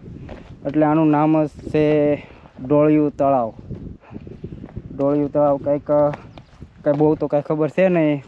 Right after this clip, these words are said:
પણ કોક આવ્યું હતું અને એણે આ તળાવમાં કોકને, કોકે પાણી પીવાની પાડી છે ના, તો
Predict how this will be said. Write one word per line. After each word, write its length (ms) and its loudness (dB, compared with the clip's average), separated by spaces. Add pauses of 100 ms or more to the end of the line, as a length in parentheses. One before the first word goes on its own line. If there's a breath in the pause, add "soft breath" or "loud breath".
પણ 180 -2 (200)
કોક 180 0
આવ્યું 260 4
હતું 240 0
અને 500 0 (640 loud breath)
એણે 240 4
આ 140 2
તળાવમાં 840 0
કોકને, 400 -4
કોકે 300 -2
પાણી 300 0
પીવાની 380 2
પાડી 400 2
છે 180 -2
ના, 380 2 (1080 loud breath)
તો 100 2